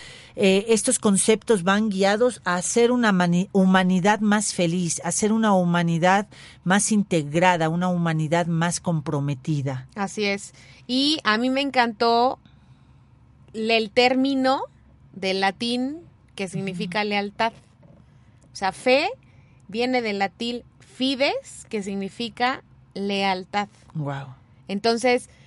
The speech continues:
Speaker 2: independientemente de tu religión, independientemente de tus creencias, independientemente de tus valores, la fe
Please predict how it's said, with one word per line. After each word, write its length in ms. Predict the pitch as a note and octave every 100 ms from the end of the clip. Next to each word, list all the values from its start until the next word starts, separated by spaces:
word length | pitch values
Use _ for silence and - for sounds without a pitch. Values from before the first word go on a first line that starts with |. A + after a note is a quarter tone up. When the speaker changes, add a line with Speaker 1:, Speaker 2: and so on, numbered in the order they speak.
| - _ _
Speaker 2:
independientemente 1080 | A#3 A#3+ A#3+ A#3 A#3 B3+ C4+ D4+ C#4+ C4 C4
de 120 | B3+
tu 140 | G3+
religión, 920 | G3 G3 G3 - A3 A3 A#3 A#3+ A#3+
independientemente 880 | A#3 G#3 F#3+ G3 G#3 G#3+ A3+ A3 A3
de 100 | G#3+
tus 200 | G#3 F#3
creencias, 840 | - F#3+ G3 G#3+ A3+ A3+ A#3 A3 G#3
independientemente 920 | G3 F3+ F#3 F#3+ G#3 A3+ A3+ G#3+ G3+
de 40 |
tus 240 | F3+ F#3 F3+
valores, 920 | F#3 G3 A3 A#3 A3+ A3 B3 E4 - - - - - - - - _ - _ _
la 220 | G#3+ G#3+ G3+
fe 480 | - B3 B3+ C#4